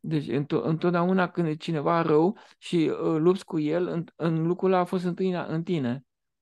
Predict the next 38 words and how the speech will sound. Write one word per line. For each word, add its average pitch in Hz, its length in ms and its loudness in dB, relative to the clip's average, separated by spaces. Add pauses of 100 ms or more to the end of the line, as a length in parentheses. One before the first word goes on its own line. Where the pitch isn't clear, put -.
(240)
A - 80 -10
fost 170 220 -2
în 175 120 0
tine 185 200 0
acuzația, 156 580 -2
nemulțumirea, 143 680 -4
critica, 151 460 -6
învinuirea, 143 480 -4
toate 170 220 -4
alea 156 120 2
au 151 60 -4
fost 160 180 -6
în 143 140 -4
tine 143 420 -2 (360)
ca - 140 0
să 160 180 0
poată 160 300 0
el 156 160 2
să-ți 151 320 -2
răspundă 139 680 0 (380)
cu - 100 -8
același 160 440 0
lucru 185 180 -2
care 185 180 -2
este 180 200 -4
în 180 80 -2
tine. 156 200 -6
Deci 151 180 -6
dacă 143 220 -4
nu 180 80 2
e 180 80 2
în 165 60 2
tine, 180 180 2
el 180 60 2
nu 175 60 0
poate 175 180 -2
să, 131 340 -4
să, 123 300 -4